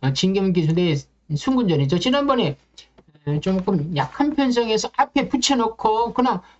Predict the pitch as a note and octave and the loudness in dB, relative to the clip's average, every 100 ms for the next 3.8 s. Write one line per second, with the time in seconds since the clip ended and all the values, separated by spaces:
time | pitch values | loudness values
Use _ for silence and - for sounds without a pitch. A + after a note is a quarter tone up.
0 | _ E3+ E3+ B3+ C4 - _ _ _ A#3+ | _ 0 0 2 -2 -6 _ _ _ 0
1 | B3 A#3 G#3+ A#3 D4 A3+ D#4 - C4 C4 | 0 0 0 2 2 2 0 0 0 0
2 | A3+ E4 D#4 A#3+ G#3 A3 G3 C3+ D3 E3 | 0 0 0 0 0 -2 0 2 2 0
3 | C#3 - G2+ D3+ D#3+ C3 D3+ | -2 -4 -6 -2 0 2 0